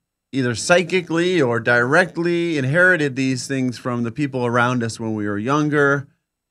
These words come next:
Could have come from anywhere, but any time that we decided life is like this, this is the way life is,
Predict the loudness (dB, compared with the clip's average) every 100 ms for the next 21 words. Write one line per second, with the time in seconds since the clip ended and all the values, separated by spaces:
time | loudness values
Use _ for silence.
0 | -6 -2 0 0 -4 -2 -4 -2 -2 0
1 | 0 0 -2 -2 -2 -2 0 0 0 0
2 | 0 2 2 2 2 2 0 -2 2 4
3 | 2 0 0 2 2 0 -4 -6 2 2
4 | 2 -2 -2 -2 -2 0 0 0 -6 -6
5 | -6 -2 0 0 0 0 -2 -6 -4 -2
6 | -2 -6